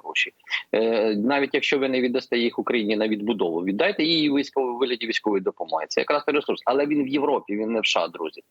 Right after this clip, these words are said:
Він у Європі. С Ш А разом із тим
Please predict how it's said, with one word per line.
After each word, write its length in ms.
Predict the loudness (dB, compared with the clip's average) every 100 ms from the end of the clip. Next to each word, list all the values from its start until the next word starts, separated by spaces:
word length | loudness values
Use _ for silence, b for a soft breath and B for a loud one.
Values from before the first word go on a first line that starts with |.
| _ _
Він 180 | -2 0
у 80 | 0
Європі. 400 | 2 2 0 -2
С 60 | -8 B B B
Ш 200 | 2 4
А 260 | 4 2 2
разом 280 | 0 -4
із 100 | -4
тим 240 | 0 -2